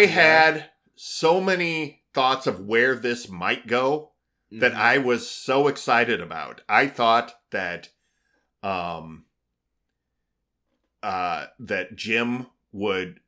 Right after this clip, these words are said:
Speaker 2: go full Shining.
Speaker 1: Right,
Speaker 2: And
Speaker 1: go crazy.
Speaker 2: and start hunting down Aurora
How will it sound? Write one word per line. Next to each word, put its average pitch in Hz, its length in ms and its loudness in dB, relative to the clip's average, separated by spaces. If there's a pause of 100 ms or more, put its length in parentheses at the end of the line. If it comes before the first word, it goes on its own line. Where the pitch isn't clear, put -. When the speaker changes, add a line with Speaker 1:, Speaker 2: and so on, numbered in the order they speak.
(440)
Speaker 2:
go 131 380 4
full 113 320 -2
Shining. 101 560 -6 (840)
Speaker 1:
Right, 110 300 -2
Speaker 2:
And 120 200 6
Speaker 1:
go 120 160 -4
crazy. 123 760 -10
Speaker 2:
and 120 560 0 (600)
start 123 360 0
hunting 127 460 -4
down 110 520 -2
Aurora 95 680 -4